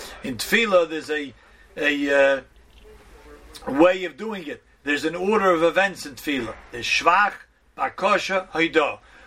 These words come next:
We start with praise of Hashem to recognize who we're talking to. Then we have our bakosha, requests, and then we end with thanking.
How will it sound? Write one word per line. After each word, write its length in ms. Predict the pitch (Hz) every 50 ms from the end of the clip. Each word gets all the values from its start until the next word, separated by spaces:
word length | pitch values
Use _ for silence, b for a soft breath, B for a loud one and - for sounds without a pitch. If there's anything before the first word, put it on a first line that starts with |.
| B B
We 100 | 143 131
start 300 | 127 - - 170 165 151
with 160 | 151 135 -
praise 320 | - 160 175 208 226 202 190
of 80 | 196
Hashem 580 | 202 202 180 - - 190 190 190 185 185 190 196 - _ _ _ _ _ _ _ - - _ - - -
to 100 | - 135
recognize 680 | 127 135 156 170 165 - 165 156 156 151 151 147 135 -
who 80 | 147
we're 140 | 135 131 127
talking 420 | - 160 170 170 156 160 170 156 -
to. 300 | - 175 170 170 165 - - - -
Then 180 | - 165 170
we 120 | 170 165 156
have 180 | 151 151 143
our 140 | 147 139 135
bakosha, 640 | 127 131 131 131 - - 180 185 170 - 160 156 147
requests, 680 | 139 135 120 - 165 196 202 196 - - - - - - -
and 140 | 151 156 160
then 100 | 170 156
we 160 | 151 165 175
end 440 | - 185 185 180 165 160 151 139 - _ _ _ _ _ _
with 380 | 143 147 156 151 135 - - _ _ _ _ _
thanking. 500 | - - 165 156 156 139 113 - -